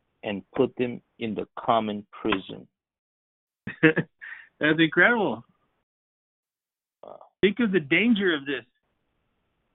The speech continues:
Speaker 2: Think of what's going on now because of this. The entire apostolic ministry is in prison now.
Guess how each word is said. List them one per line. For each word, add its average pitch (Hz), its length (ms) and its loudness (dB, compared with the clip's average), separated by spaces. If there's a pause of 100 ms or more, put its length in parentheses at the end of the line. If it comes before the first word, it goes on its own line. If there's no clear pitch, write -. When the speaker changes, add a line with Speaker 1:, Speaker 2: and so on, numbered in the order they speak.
(520)
Speaker 2:
Think 214 220 0
of 202 100 0
what's 185 240 -4
going 156 280 0
on 208 200 2
now 147 200 -2 (640)
because 196 480 0
of 151 160 -6
this. 98 180 -10 (1200)
The 165 240 0
entire 185 800 0 (760)
apostolic 175 960 -4
ministry 156 840 -2
is 143 200 -2
in 127 200 -4 (160)
prison 175 520 -4
now. 98 260 -8